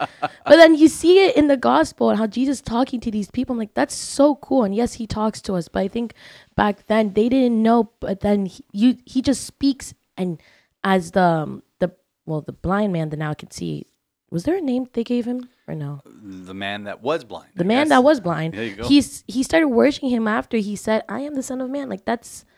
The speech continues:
Speaker 1: it was so simple back then. Now it's hard for people to see who Jesus is. And I think that's what, um, God calls us to be, like how he called David, how, and how in the second reading he calls us to be the light. Um,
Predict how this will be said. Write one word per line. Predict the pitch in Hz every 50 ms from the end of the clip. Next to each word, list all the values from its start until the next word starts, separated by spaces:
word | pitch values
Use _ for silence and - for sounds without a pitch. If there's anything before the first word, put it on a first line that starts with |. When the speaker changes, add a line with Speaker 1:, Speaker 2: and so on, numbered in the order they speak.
| _ _ _ _ _ _ _ _ _
Speaker 1:
it | _ 254 262
was | 262 254
so | - - - - - - - - 294 320
simple | - - - 285 277 269 _ 214 190
back | - 175 175 - _
then. | - 190 185 180 175
Now | 175 185 208 240 247
it's | 233 208 - - - - -
hard | - 190 190 226 277 -
for | - 220 196
people | - 190 175 - 180 175
to | - 175
see | - - - 175 170 170 165 _ _ _ _ _
who | _ 180 202
Jesus | 165 - - 180 175 160 170 160 156 -
is. | - 165 156 151 147 -
And | - 160 160 160 156 - - _ _ _
I | - 170 170
think | - 190 185 185 180
that's | 185 185 185 - - -
what, | 185 180 175 170 165 - _ _ _ _ _ _ _ _ _ _ _ _ _ _ _
um, | - 180 175 170 160 147 143 135 123 - _ _
God | _ 180 185 202 196
calls | - 233 240 277 277
us | 254 -
to | - -
be, | 175 165 156 147
like | 160 151
how | - 160 160
he | 151 165 156
called | - - 185 185 190
David, | 240 262 269 233 175 151
how, | 139 143 160 160 - _
and | - 147 147
how | 139 135 - -
in | 147 143
the | 147
second | - - 214 233 - 202 180
reading | 175 175 170
he | 156 156
calls | - - 160 151 156
us | 151 -
to | - -
be | - 151
the | 156 151 156
light. | 160 185 202 202 175 - _ _ _ _ _ _ _ _ _ _ _
Um, | - 160 143 139 - - 190